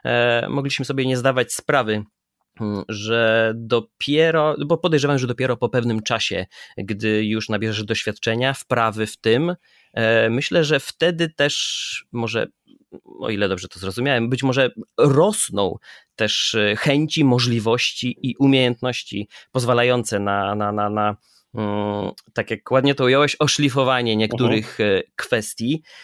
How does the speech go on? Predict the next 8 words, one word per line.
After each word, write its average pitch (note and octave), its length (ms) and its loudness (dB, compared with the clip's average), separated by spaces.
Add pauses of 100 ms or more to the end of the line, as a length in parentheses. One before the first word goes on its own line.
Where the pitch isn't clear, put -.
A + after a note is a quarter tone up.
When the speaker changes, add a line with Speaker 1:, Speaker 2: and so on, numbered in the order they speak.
(200)
Speaker 1:
ale D3+ 260 2
dobrze E3+ 420 2
wiemy, F3+ 320 2
że D#3+ 140 0
bardzo D3+ 380 0
często C#3 1000 0 (120)
pojawiają B2 920 2
się G#2 440 -2